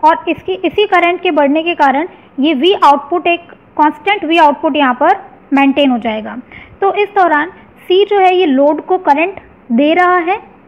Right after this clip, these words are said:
और इसीलिए ये अपने आप को discharge कर लेगा, अपनी एनर्जी को load को provide करके। और यही process,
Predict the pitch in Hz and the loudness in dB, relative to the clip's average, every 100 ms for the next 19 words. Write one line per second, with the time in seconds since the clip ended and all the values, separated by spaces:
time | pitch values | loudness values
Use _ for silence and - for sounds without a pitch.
0 | - - _ _ 285 330 - 311 403 370 | -20 -20 _ _ 2 2 -2 0 2 4
1 | 320 330 - - - 269 339 320 320 330 | 2 0 -2 -18 -4 -2 0 0 0 0
2 | 311 381 349 277 - 302 339 392 339 269 | 0 -2 0 -2 -2 0 0 0 -4 -2
3 | 269 294 403 - - - _ 285 277 339 | 0 0 -2 -12 -20 -20 _ -8 -2 0
4 | 302 269 247 269 302 381 - - _ - | 2 2 0 -2 0 0 -2 -20 _ -2
5 | 247 302 359 - 392 311 254 233 226 240 | 2 2 2 0 -2 2 2 0 -4 -10
6 | 208 220 233 - - - 339 320 277 269 | -8 -12 -14 -20 -8 0 2 2 0 0
7 | 392 403 311 302 294 | 0 2 -2 0 -4